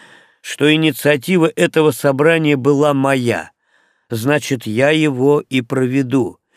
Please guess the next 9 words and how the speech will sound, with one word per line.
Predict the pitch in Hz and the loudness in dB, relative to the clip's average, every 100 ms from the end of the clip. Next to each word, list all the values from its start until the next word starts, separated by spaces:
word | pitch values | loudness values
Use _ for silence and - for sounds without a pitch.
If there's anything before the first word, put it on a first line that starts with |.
| - | -8
если | 143 143 135 123 | 0 0 0 -4
нет | 135 139 123 | -2 -2 -2
возражений | 135 123 127 123 117 147 160 170 - _ _ - | -4 -2 0 0 0 0 0 -2 -6 _ _ -2
и | 143 131 | 2 2
иных | 120 123 120 - _ _ | 0 -2 -4 -14 _ _
кандидатур». | 135 127 120 120 120 - 95 87 _ _ _ _ _ _ _ _ _ | -2 0 0 0 -2 -2 -12 -12 _ _ _ _ _ _ _ _ _
Пришедшие | 107 98 123 123 - 123 | -10 -8 -6 -6 -4 -6
одобрительно | - 123 110 113 101 107 95 98 98 98 | -4 -6 -2 -4 -2 -8 -8 -12 -10 -10
зашумели, | 98 - 107 107 127 139 127 | -12 -10 -10 -4 -2 -2 -4